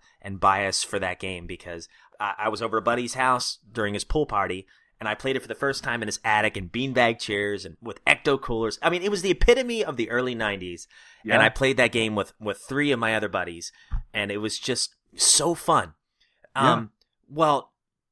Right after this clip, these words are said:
Speaker 1: speaking of nostalgia here, this is kind of nostalgia overload for me because there's a brand new game, and I think we might have even mentioned it on the show early in its development, but it's out now. As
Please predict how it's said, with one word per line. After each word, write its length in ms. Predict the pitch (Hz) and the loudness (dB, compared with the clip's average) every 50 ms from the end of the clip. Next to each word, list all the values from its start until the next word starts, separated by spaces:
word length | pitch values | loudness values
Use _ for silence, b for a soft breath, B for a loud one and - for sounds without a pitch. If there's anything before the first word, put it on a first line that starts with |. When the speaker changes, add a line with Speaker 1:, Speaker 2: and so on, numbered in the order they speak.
| _ _ _ - | _ _ _ -4
Speaker 1:
speaking 500 | - - - - 226 240 240 240 202 180 | -2 -2 0 0 0 -2 0 0 -2 -2
of 80 | 139 120 | -2 -2
nostalgia 540 | 110 - - - 160 165 160 151 127 110 | -2 -2 -2 0 4 6 6 6 6 4
here, 420 | 98 82 87 95 87 85 82 82 - b b b | 0 -4 -4 -8 -6 -6 -6 -8 -10 b b b
this 160 | b 156 151 | b 0 0
is 100 | 220 175 | 0 0
kind 220 | - - 196 208 208 | -2 0 2 2 2
of 80 | 180 | 2
nostalgia 400 | 147 117 - 113 117 - 110 - | 2 0 2 0 0 0 0 -2
overload 500 | - 104 104 107 113 110 110 110 110 107 | 0 2 2 2 2 4 4 4 2 2
for 120 | - - 104 | 0 -4 -2
me 320 | 104 107 107 104 107 B B B B B B B | 0 0 0 0 -2 B B B B B B B
because 480 | B 110 - - - 113 101 98 95 - | B -2 -2 0 0 2 2 2 2 2
there's 360 | - 113 110 110 110 107 - - | 4 4 6 6 6 4 2 -2
a 100 | 113 107 | -2 -4
brand 340 | 82 - 104 117 139 165 175 | -2 0 2 4 4 4 4
new 100 | 180 151 | 4 4
game, 240 | - 117 104 104 101 | 4 4 2 2 2
and 100 | - 127 | 2 0
I 60 | 131 | 0
think 320 | - - - 339 349 - 311 | 0 0 -4 -4 -2 0 2
we 80 | 156 | 2
might 320 | 113 104 98 110 120 202 269 | 2 4 4 4 4 4 4
have 80 | 226 | 4
even 280 | 160 135 117 107 92 87 | 4 4 4 4 4 4
mentioned 360 | 87 101 120 - - 110 107 | 4 2 2 2 0 0 2
it 80 | 98 98 | 2 2
on 160 | 95 95 90 | 2 2 2
the 60 | 80 | 0
show 380 | - - - 95 95 92 - - - | 0 0 2 2 2 0 0 2 4
early 340 | 98 104 110 127 135 123 110 | 6 6 8 6 6 4 4
in 60 | 101 | 2
its 160 | 95 - - | 2 2 0
development, 600 | - 80 - 82 85 90 110 - 123 139 147 - - b b b b b b b b b b - | -2 -2 -2 0 0 0 0 0 -2 -4 -4 -4 -8 b b b b b b b b b b 2
but 260 | 113 107 104 101 - 101 90 _ _ _ _ - | 4 4 4 2 0 -8 -20 _ _ _ _ 0
it's 180 | 151 156 - - - | 2 2 2 4 2
out 240 | - 160 190 - - | 6 4 4 4 2
now. 260 | 101 90 80 - - _ _ - | -6 -8 -8 -10 -12 _ _ -4
As 360 | 120 123 139 143 139 127 - | 0 2 2 2 2 0 -2